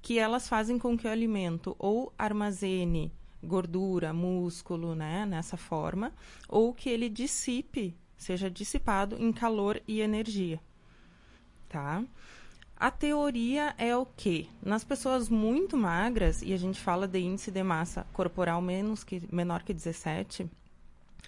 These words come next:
ah, essas proteínas, elas dissipam muito mais que no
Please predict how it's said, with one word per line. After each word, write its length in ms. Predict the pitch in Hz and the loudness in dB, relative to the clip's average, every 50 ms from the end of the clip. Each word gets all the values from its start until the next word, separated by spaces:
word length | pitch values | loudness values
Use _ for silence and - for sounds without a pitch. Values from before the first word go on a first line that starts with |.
| - - - - - - | -20 -20 -20 -20 -16 -2
ah, 520 | - 196 190 190 202 196 196 190 190 190 - | 2 4 4 6 6 4 4 2 0 -2 -2
essas 340 | - 185 196 196 - 277 254 | 0 0 2 2 2 -2 -2
proteínas, 920 | - 247 233 233 - 233 214 190 180 180 185 220 262 277 254 208 185 - - | -2 -2 -4 0 0 0 0 0 0 -2 -2 -2 0 0 0 0 -2 -4 -4
elas 340 | - 196 190 202 214 196 180 | -2 -2 0 0 -2 -2 -4
dissipam 800 | 180 196 208 - - - - 226 202 202 - - - 180 165 156 - - - - - - - - - - - - - - - - - | -4 -6 -6 -6 -6 -8 -6 -6 -6 -6 -8 -10 -8 -8 -8 -8 -10 -16 -20 -20 -20 -20 -20 -20 -20 -20 -20 -20 -20 -18 -12 -6 -2
muito 440 | 180 180 190 190 202 220 226 247 226 | 0 2 2 2 2 0 0 -2 -2
mais 380 | 214 196 175 170 180 - - | -2 -2 -2 -2 -4 -6 -8
que 160 | - - 226 214 | -8 -6 -4 -2
no 340 | 202 202 185 180 180 185 | -2 -2 -2 -2 -4 -6